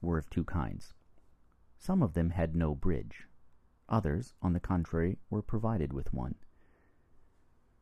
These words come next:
For the object before us, the last only claim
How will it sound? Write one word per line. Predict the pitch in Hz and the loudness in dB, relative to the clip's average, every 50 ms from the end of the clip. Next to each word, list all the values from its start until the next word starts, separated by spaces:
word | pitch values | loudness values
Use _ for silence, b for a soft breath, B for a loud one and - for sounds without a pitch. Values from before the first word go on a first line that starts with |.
| _ _ _ _ _ _ _ _ _ _ - _ _ _ _ - - - - - - - _ _ _ - _ _ - - _ - _ _ - - - - _ _ _ _ b b b b b b b b | _ _ _ _ _ _ _ _ _ _ -20 _ _ _ _ -20 -20 -20 -20 -20 -20 -20 _ _ _ -20 _ _ -20 -20 _ -20 _ _ -20 -20 -20 -20 _ _ _ _ b b b b b b b b
For | - - 151 156 | 0 2 4 6
the | 131 123 110 - | 6 4 4 4
object | 120 135 170 180 135 123 117 - - - - | 2 2 2 2 4 2 2 2 -2 -4 -2
before | - 107 - - 87 82 76 69 | -2 -2 0 0 0 0 2 2
us, | 71 - - - - - | 0 -2 -6 -10 -6 0
the | - 113 | 0 2
last | 113 123 127 127 131 - - - - | 2 2 2 0 0 -2 -4 -2 0
only | 98 92 90 90 92 90 | 2 2 4 2 2 0
claim | - - - 78 78 80 | -2 -4 -4 -4 -4 -4